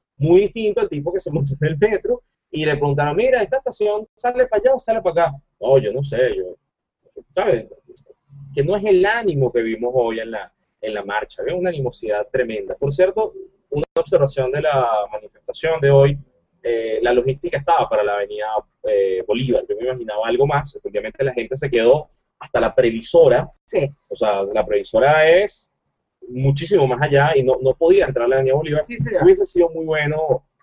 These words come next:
Speaker 1: completar la logística de la Lecuna y México, que no estaba planificada. Entonces solamente tenía gente en los bordecitos donde podía estar porque las calles estaban abiertas.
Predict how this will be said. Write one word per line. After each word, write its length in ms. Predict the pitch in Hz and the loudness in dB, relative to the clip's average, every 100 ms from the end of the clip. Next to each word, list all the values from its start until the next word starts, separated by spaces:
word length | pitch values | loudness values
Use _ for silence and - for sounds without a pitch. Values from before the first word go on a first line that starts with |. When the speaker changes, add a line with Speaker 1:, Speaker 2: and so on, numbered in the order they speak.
| _ | _
Speaker 1:
completar 800 | 151 143 139 139 131 - 147 151 | 2 2 4 4 4 2 2 4
la 80 | 160 | 4
logística 560 | 135 127 - 143 147 | 4 2 -2 -6 0
de 80 | 135 | 2
la 100 | 117 | 2
Lecuna 720 | 104 - 135 131 135 143 135 135 | 0 -4 -4 -2 2 2 0 -4
y 380 | 120 110 107 | -6 -8 -10
México, 400 | 104 160 139 143 175 | -2 0 0 0 -2
que 80 | |
no 120 | 113 151 | -2 -2
estaba 320 | 139 117 120 | 0 0 0
planificada. 680 | 120 104 _ 151 - - _ _ - | -2 -4 _ -2 -2 -6 _ _ -8
Entonces 180 | 113 | -4
solamente 400 | 147 147 151 147 | 0 0 0 0
tenía 260 | 160 135 143 | 0 2 2
gente 180 | 170 170 - - 523 _ _ _ | 2 0 0 2 2 _ _ _
en 160 | 143 143 | 2 6
los 120 | 143 | 6
bordecitos 500 | 143 127 127 233 185 | 6 4 0 0 2
donde 160 | 143 | 2
podía 200 | 139 127 | 4 4
estar 220 | 135 170 - | 4 -2 0
porque 200 | - - | -2 -2
las 140 | 139 | -2
calles 240 | 120 120 143 | -4 -4 -6
estaban 280 | 123 123 | -2 -2
abiertas. 440 | - - 151 - | 0 2 2 2